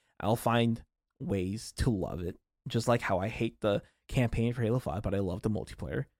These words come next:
I'll find my way. Um, but a lot of this criticism,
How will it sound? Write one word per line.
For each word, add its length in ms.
I'll 120
find 220
my 100
way. 280
Um, 300
but 280
a 60
lot 220
of 60
this 140
criticism, 720